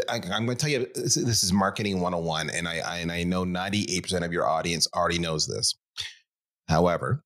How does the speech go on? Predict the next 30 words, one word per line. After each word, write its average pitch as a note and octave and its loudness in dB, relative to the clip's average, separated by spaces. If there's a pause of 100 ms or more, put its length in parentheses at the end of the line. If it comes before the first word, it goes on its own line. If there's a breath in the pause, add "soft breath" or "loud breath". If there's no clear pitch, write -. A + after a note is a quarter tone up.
I'll - -2
say E2 4
it D#2+ -2
anyway. E2 0 (680)
Uh, F#2+ 2
you F#2 4
need B2 4
to F3+ 2
know D#3 2
your A#2+ 2
I G2 2
C C3 2
P, - 0
your D#2 2
ideal F2+ 0
customer G#2+ 0
profile. D#2 -2
A, F2 2
so F2 2
am D#2+ 2
I E2 0
your E2+ 2
ideal E2 -2
customer D#2 -2
profile, C2 -2
right? C#2+ -2
So - 2
in F2+ 2
other F#2 2
words, F2+ 0